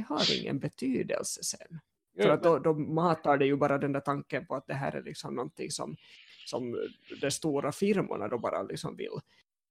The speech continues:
Speaker 1: De vill inte att någon ska komma och, och minska på deras vinster.
Speaker 2: Men
Speaker 1: Men
Speaker 2: vadå för
Speaker 1: så, så liksom
Speaker 2: vinster?
Speaker 1: sådär
Speaker 2: Vittu, liksom,
Speaker 1: Ja.
Speaker 2: Det är just det, liksom, vem tjänar på att, liksom,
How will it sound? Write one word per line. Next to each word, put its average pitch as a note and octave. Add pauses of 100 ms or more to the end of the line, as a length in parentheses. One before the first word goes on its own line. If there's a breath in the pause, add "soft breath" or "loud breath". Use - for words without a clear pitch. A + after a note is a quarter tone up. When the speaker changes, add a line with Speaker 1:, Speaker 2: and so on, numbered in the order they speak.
(140)
Speaker 1:
De E3+
vill D3
inte C#3+
att C3+
någon C#3
ska C3
komma C3+
och, - (200)
och C3+ (160)
minska C#3
på -
deras B2
vinster. F3+ (500 soft breath)
Speaker 2:
Men D3
Speaker 1:
Men -
Speaker 2:
vadå C#4
för D#4+
Speaker 1:
så, E3+
så -
liksom -
Speaker 2:
vinster? F3
Speaker 1:
sådär E3 (100)
Speaker 2:
Vittu, E3
liksom, E3
Speaker 1:
Ja. G3+ (460 loud breath)
Speaker 2:
Det F3+
är -
just A3
det, G3+
liksom, D#3+
vem F#3
tjänar E3+
på B2+ (120)
att, -
liksom, C3